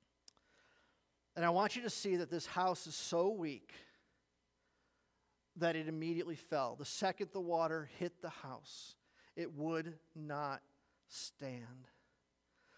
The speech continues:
The littlest of storms, for the person that hears,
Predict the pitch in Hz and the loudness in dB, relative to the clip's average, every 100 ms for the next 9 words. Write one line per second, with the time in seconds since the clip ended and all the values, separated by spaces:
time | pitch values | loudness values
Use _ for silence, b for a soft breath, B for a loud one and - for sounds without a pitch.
0 | _ - 185 170 180 196 202 - 208 - | _ 6 6 8 6 6 6 4 -4 -4
1 | - 160 147 131 123 127 - _ _ _ | -2 -2 -2 -4 -8 -10 -10 _ _ _
2 | _ _ _ _ _ _ _ _ _ _ | _ _ _ _ _ _ _ _ _ _
3 | 170 170 170 202 202 196 170 139 - 202 | 0 0 4 4 4 0 -2 -2 -2 0
4 | 190 196 196 - | 2 0 -8 -16